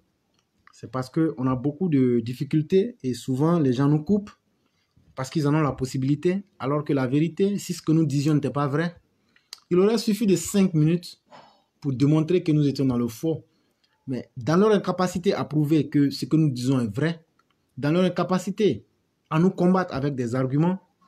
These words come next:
ils trouvent des subterfuges pour nous bloquer ou pour,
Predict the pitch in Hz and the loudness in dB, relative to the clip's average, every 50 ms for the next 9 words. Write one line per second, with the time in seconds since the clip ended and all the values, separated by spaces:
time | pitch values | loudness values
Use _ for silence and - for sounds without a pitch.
0 | _ _ _ _ _ _ _ _ _ _ _ _ _ _ _ _ _ _ 143 135 | _ _ _ _ _ _ _ _ _ _ _ _ _ _ _ _ _ _ -10 -8
1 | - - 165 175 151 147 139 - - 165 151 - 175 170 170 170 - 202 196 - | -4 -2 0 2 2 2 2 0 -2 -4 -2 0 0 0 0 0 2 2 2 2
2 | - - 135 143 147 120 120 135 143 143 - 175 180 180 - - 139 131 135 - | 2 0 2 2 2 2 0 0 0 0 0 0 0 0 -2 -2 -6 -6 -4 -4
3 | 123 120 117 117 107 - | -4 -2 -2 -2 -4 -6